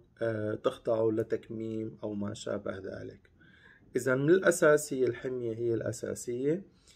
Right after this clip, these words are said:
لازم تعرفوا هذا الشيء، الحمية أساسية جدًا، والحمية، آه، هي تعتمد على اختيار نوع الأطعمة اللي بتناسب جسمكم. أنا بالنسبة ل-،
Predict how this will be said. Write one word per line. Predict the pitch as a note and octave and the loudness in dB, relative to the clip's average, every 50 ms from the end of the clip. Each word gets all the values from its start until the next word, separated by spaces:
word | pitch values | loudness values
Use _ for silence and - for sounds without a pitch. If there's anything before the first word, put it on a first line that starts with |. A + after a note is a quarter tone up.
| _ _ _ _ | _ _ _ _
لازم | A#2 A2+ A2 G#2+ A2+ A2 | 2 2 2 2 0 -2
تعرفوا | G#2 - A#2 A2+ C3 C3 - - A#2+ A2+ | -2 0 0 0 0 0 -2 -4 -4 -2
هذا | A#2 A2+ G#2 G#2+ | -2 0 0 -2
الشيء، | G#2 - - A#2 B2 C3+ C#3+ C#3+ - _ _ _ _ _ | -2 -2 -4 -4 -4 -4 -6 -8 -14 _ _ _ _ _
الحمية | - - - C#3 C3 B2+ A#2+ A2+ | -14 -8 -6 -4 -2 -2 -2 -2
أساسية | G#2 G#2 - A#2+ A2+ - - D3 D3 D3 C#3 C3+ | -4 -2 -2 -4 -4 -4 -4 -4 0 0 0 2
جدًا، | C3 C3+ C3+ C3+ B2+ C#3 D3+ E3 F3+ - - _ _ _ - - - _ _ _ | 0 -2 -4 -2 0 2 2 2 0 -4 -10 _ _ _ -20 -20 -20 _ _ _
والحمية، | - - - - - F3+ F3 E3+ E3+ E3+ E3+ F3 E3+ - - - - - _ _ _ - | 0 0 2 2 2 2 2 2 2 2 2 0 0 -2 -4 -10 -18 -20 _ _ _ -4
آه، | B2 A#2+ A#2+ B2 A#2+ A#2+ A#2+ A#2+ B2 A#2+ A#2 - - | -2 -2 0 0 0 0 0 0 0 0 0 -2 -2
هي | A2+ C3+ C#3+ C#3 C3+ C3+ C3 | -2 0 0 2 2 2 2
تعتمد | C3+ - C#3+ C#3 C#3 - D#3+ D3 C#3+ C#3+ B2 B2+ | 2 2 2 2 2 0 -2 -2 -2 -2 0 0
على | A#2+ A#2 A2+ A2+ A2+ A2+ A2+ - - _ _ _ _ _ _ _ _ _ _ _ _ _ _ _ _ _ _ _ _ _ _ _ _ _ _ _ _ _ _ _ _ _ _ _ _ | 0 2 2 2 0 -2 -4 -8 -16 _ _ _ _ _ _ _ _ _ _ _ _ _ _ _ _ _ _ _ _ _ _ _ _ _ _ _ _ _ _ _ _ _ _ _ _
اختيار | - - - - D3+ D3 D3+ D#3 D#3 D3+ D3+ D3+ C#3+ | -10 -10 -8 -4 2 4 6 8 10 10 10 8 8
نوع | C#3+ C#3+ C#3+ D3 C#3+ C#3 C3+ B2 | 4 2 2 4 4 2 4 2
الأطعمة | B2+ - - C#3+ C#3+ - C3 B2+ B2+ B2 | 2 2 2 0 0 0 -4 -4 -2 -4
اللي | A#2+ A2 | 0 0
بتناسب | A#2+ A#2 A#2+ A#2+ A#2+ A#2+ A#2 - A#2 G2+ | 0 0 2 0 0 0 0 -2 -6 -6
جسمكم. | G2+ G#2+ G#2 - - B2+ B2 A#2+ - - B2+ C3 C3+ B2+ | -6 -6 -6 -6 -6 -6 -6 -6 -6 -4 -4 -4 -4 -2
أنا | C3 B2+ B2 A#2 | -2 0 0 0
بالنسبة | G#2+ A2+ A2 A2+ A2+ A2 - - - G#2+ | 0 -2 -2 -2 -2 -4 -4 -8 -6 -4
ل-، | G#2+ G#2+ A2 G#2+ G#2+ G#2+ G#2+ A2 | -4 -4 -4 -4 -4 -4 -6 -6